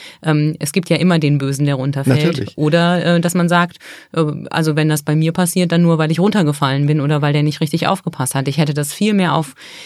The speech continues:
Speaker 1: die Erfahrung, die ein Kind, ähm, mit einer sehr vergleichbaren Situation macht,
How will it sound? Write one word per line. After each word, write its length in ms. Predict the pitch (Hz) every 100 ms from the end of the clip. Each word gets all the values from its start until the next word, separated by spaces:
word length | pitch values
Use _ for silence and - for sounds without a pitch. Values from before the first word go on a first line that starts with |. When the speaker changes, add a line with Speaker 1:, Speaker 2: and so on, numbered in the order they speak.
| - -
Speaker 1:
die 100 | 170
Erfahrung, 680 | 147 147 160 170 170 170 160
die 320 | 156 147 143
ein 240 | - 143 151
Kind, 420 | - 180 180 165
ähm, 420 | - 151 151 147 151 - -
mit 280 | - 165 -
einer 240 | 151 151
sehr 180 | 147 180
vergleichbaren 560 | 185 165 160 151 156 156
Situation 560 | 151 147 139 190 202
macht, 300 | 151 131 -